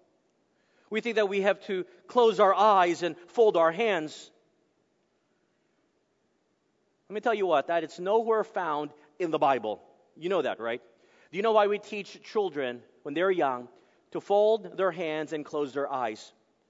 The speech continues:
It's so that when their hands are folded, they won't be hitting their brother or sister or their Sunday school mate. You know why they close their eyes? We teach them to close their eyes so that they will pay attention and not look around. It's to focus them when they're young.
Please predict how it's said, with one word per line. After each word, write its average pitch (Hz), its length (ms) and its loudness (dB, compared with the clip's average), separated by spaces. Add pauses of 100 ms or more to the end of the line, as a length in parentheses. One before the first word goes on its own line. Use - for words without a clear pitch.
(800)
It's 175 160 -4
so 214 160 0
that 180 240 -2
when 190 140 -4
their 180 140 -2
hands 190 400 -8
are 185 80 -2
folded, 190 440 -2
they 175 120 -4
won't 170 200 -4
be 165 100 -10
hitting 143 460 -8 (220)
their 151 140 -4
brother 151 320 0
or 143 60 -4
sister 127 580 -8 (220)
or 143 140 -4
their 135 180 -4
Sunday 151 320 -6
school 127 240 -8
mate. 113 240 -6 (1200)
You 190 80 -6
know 208 80 0
why 202 140 4
they 196 100 0
close 196 260 0
their 190 140 2
eyes? 196 300 2
We 190 100 -8
teach 196 160 -10
them 190 100 -4
to 185 80 -6
close 190 220 -4
their 180 100 -2
eyes 196 280 0 (140)
so - 140 -10
that 165 120 -4
they 175 80 -4
will 165 120 -4
pay 196 220 -4
attention 180 400 -6
and 147 100 -6
not 147 200 -6
look 147 180 -10
around. 139 340 -6 (960)
It's - 140 -14
to 180 80 -6
focus 220 400 -2
them 135 260 -4
when 147 140 -8
they're 143 120 -4
young. 147 340 -6